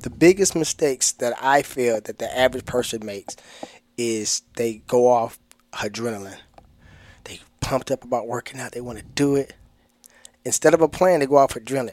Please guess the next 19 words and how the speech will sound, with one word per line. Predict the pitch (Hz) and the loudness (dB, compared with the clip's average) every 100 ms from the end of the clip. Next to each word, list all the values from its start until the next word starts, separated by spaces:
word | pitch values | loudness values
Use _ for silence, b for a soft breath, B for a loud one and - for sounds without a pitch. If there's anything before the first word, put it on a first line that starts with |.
| - | -14
and | - | -16
they | 113 | -2
go | 131 127 | 2 2
hard. | - 117 101 - - b b b b b _ | 2 -2 -4 -16 -20 b b b b b _
And | 131 | -12
then | 120 110 | -10 -8
the | 104 | -6
next | 110 120 - - | -4 -4 -6 -6
day, | 117 | -6
their | 107 110 110 | -4 -6 -8
body, | 107 107 110 110 | -10 -12 -12 -10
oh, | 120 - - - | -6 -4 -6 -8
it's | 120 - | -2 0
so | - 110 | 0 -2
sore | 98 - 117 110 | -6 -6 -6 -6
and | 104 | -8
it | 104 | -8
hurts. | - 127 117 - | -4 -4 -4 -4
And | 127 117 | -4 -6